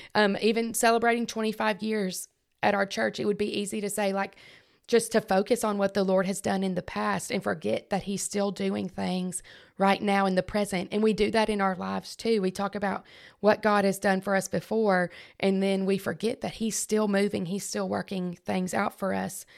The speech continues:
today. And, um, so we put Jesus in the past tense.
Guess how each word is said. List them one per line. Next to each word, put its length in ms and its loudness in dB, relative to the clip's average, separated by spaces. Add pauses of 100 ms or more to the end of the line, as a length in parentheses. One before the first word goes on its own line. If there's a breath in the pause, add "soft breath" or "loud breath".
(320 loud breath)
today. 680 -2 (440 loud breath)
And, 580 2 (280 loud breath)
um, 260 -2
so 140 2
we 140 6
put 240 2
Jesus 380 -2
in 120 -2
the 80 -2
past 400 -6
tense. 540 -6